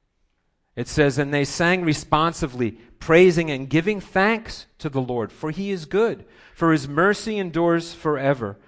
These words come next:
toward Israel." Then all the people shouted with a great shout when they praised the Lord, because the foundation of the house of the Lord was laid. So when do we praise God? When do we give Him thanks?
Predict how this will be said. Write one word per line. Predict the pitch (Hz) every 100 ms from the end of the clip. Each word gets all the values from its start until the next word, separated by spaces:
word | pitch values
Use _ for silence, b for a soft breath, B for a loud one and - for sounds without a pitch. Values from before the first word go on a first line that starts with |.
| b b
toward | - 147 135
Israel." | 139 143 127 92 87 _ b b b
Then | 151 165
all | 151 165 175
the |
people | 170 - 170 165
shouted | - - 143 147 147
with | 131 113
a |
great | 104 123 170
shout | - - 139 131 127
when | 117 113
they | 110
praised | - - 151 165 151
the | 156
Lord, | 143 123 107 - b b b
because | 123 135 113
the | 127
foundation | - 123 117 131 143 - 143
of | 117
the | 107
house | - 120 120
of | 117 101
the |
Lord | 101 107 110 107 104 b b b b
was | 107 98 101
laid. | 110 104 85
So | - 120 107 - b b b b b _ _ _
when | 110 143 175
do | 175
we | 175
praise | 175 - 165 170 160
God? | 160 165 165
When | 135 170
do | 175
we | 170
give | - - 147
Him | 156 147
thanks? | - 139 135 156 - -